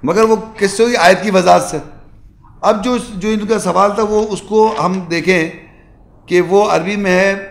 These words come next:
میں پھر پڑھتا ہوں، عربی کے قرآن کی آیت ہے، سورہ بقرہ دو، اس کی ایک سو چھ آیت ہے۔ "مَا نَنسَخْ مِنْ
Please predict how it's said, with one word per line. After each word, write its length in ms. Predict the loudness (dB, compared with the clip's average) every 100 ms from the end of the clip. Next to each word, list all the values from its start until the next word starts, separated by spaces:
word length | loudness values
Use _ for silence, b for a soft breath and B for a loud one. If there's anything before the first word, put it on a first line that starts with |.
| -16
میں 340 | -16 -12 -8 -6
پھر 160 | -4
پڑھتا 280 | -2 -2 0
ہوں، 80 | 0
عربی 180 | 0 -4
کے 100 | -4
قرآن 280 | -2 -2
کی 100 | 0
آیت 120 | -2 -2
ہے، 60 |
سورہ 240 | -4 -2 -2
بقرہ 360 | 0 -2 -2
دو، 280 | -2 -2 -2
اس 120 | -2 -4
کی 60 |
ایک 100 | -6
سو 120 | -6
چھ 160 | -8 -4
آیت 300 | -2 -2 -6
ہے۔ 140 | -14 -18 -20 -20 -20 b b b b b b b -20 -10
"مَا 380 | -2 2 4
نَنسَخْ 640 | 4 2 0 0 2 2 0
مِنْ 280 | -2 -2